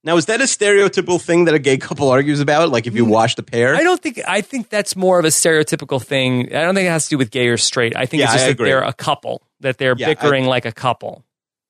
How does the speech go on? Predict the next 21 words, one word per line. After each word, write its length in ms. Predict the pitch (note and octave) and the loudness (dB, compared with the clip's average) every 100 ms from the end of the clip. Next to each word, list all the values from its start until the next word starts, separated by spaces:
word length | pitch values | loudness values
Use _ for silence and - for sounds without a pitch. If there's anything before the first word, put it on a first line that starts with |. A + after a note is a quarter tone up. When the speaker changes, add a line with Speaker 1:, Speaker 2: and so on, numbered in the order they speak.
| _ | _
Speaker 1:
That's 220 | B2 - | -8 -8
fair. 240 | E2+ - _ _ | -14 -20 _ _
Speaker 2:
You 140 | C3 | -4
hear 140 | C#3+ A#3+ | 0 4
the 80 | A#3+ | 4
way 100 | A3+ | 4
he 120 | A3+ | 4
talks 340 | - A3+ - | 2 0 0
to 60 | A#3+ | -2
me? 200 | A3 A3+ | 2 2
<laughs> 1800 | - - - _ D3+ _ F4+ F4+ F#4 D#4 _ - - _ _ _ _ _ | 0 -8 -14 _ -20 _ -20 -12 -12 -12 _ -20 -20 _ _ _ _ _
Speaker 1:
There's 140 | - A#2+ | -10 -2
some 180 | G#3 D#3+ | 2 4
real 160 | D3+ | 2
spousal 480 | D3+ - A#2 F3+ F#3 | 0 -2 0 2 2
abuse 320 | A2+ G#2+ F2+ | 2 0 -4
going 260 | - F#2 F#2 | -8 -8 -8
on 160 | E2 D2+ | -10 -12
here. 120 | E2 | -8
Speaker 2:
I 100 | C#3 | -4
know. 260 | D3+ C#3 | -2 -2